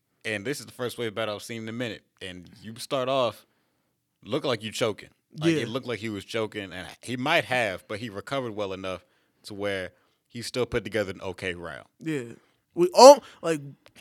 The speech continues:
Speaker 2: five more seconds, we would have held it against him.
Speaker 1: Yeah.
Speaker 2: You know what I'm saying? He, he got it together, though. He got it
Speaker 1: Yeah,
Speaker 2: together.
Speaker 1: 'cause I, I even wrote, I honestly feel like he forgot his shit at first,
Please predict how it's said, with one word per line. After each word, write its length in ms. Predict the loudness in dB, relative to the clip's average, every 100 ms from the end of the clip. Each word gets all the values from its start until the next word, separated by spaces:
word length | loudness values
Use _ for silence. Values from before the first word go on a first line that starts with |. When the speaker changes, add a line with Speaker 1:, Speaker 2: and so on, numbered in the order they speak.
| -6
Speaker 2:
five 240 | 6 6 8
more 120 | 6
seconds, 360 | 6 4 2 0
we 80 |
would 160 | 2 2
have 60 | 2
held 160 | 2
it 80 | 0
against 320 | -2 -6 -8
him. 60 | -6
Speaker 1:
Yeah. 140 | 2 2
Speaker 2:
You 60 |
know 40 | 2 _ -10
what 60 |
I'm 60 | -8
saying? 140 | -4
He, 220 | -2 0 0
he 60 |
got 200 | 4 4
it 60 | 2
together, 380 | -2 -4 -2 -4
though. 200 | -10 -14 _ _ _
He 120 | -10
got 140 | -6 0
it 40 |
Speaker 1:
Yeah, 80 | 0
Speaker 2:
together. 140 | 0 -2
Speaker 1:
'cause 40 |
I, 160 | -2 -2 2
I 140 | 2
even 140 | 2 0
wrote, 140 | 0
I 200 | 0 0
honestly 240 | -2 -6
feel 200 | -8 -4 -4
like 160 | -6
he 120 | -8
forgot 360 | -14 -8 -4 -4
his 100 | -4
shit 180 | -6 -6
at 140 | -8
first, 460 | -8 -8 -6 -10